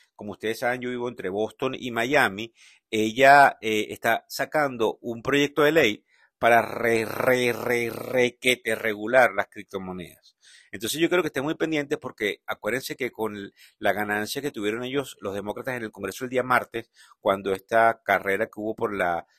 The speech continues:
el peldaño de, de Georgia fue ganado por ellos, entonces ellos tienen un poquito más de municiones y ellos van a tratar de pasar una ley. Y producto del problema que hubo con F T X,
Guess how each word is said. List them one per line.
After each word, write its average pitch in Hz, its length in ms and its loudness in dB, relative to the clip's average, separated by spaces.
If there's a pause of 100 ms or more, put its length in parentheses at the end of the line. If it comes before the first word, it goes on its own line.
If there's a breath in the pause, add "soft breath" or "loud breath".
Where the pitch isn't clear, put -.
el 95 180 -10
peldaño 95 540 -4
de, 107 200 -2
de 92 180 -8
Georgia 98 320 -4
fue 113 180 -2
ganado 110 360 2
por 131 160 2
ellos, 107 340 2 (280 soft breath)
entonces 117 280 -4
ellos 165 140 0
tienen 165 200 -2
un 160 60 -4
poquito 156 300 -4
más 151 140 0
de 151 80 -4
municiones 139 720 0 (280 soft breath)
y 104 120 -2
ellos 110 200 0
van 123 160 2
a 117 40 -2
tratar 98 220 -4
de 104 60 0
pasar 101 240 -8
una 101 180 -4
ley. 95 220 -4
Y 101 100 -14
producto 104 400 -6
del 151 80 2
problema 110 300 -4
que 127 100 -10
hubo 131 160 -2
con 107 140 -6
F 117 200 -10
T 139 180 -2
X, - 360 -14